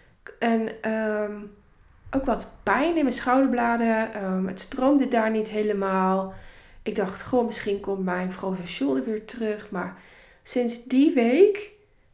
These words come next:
voel ik dat dus niet meer. Sinds die week is het daar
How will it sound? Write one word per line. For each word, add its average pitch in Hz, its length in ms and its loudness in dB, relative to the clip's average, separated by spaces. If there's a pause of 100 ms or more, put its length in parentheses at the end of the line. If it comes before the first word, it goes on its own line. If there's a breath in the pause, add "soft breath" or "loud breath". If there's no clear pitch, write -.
(160)
voel - 280 0
ik 302 140 2
dat 196 160 -2
dus 190 120 -8
niet 196 140 0
meer. 170 340 -4
Sinds 226 340 -4
die 277 200 4
week 262 500 2
is 220 180 0
het 196 160 -6
daar 208 520 2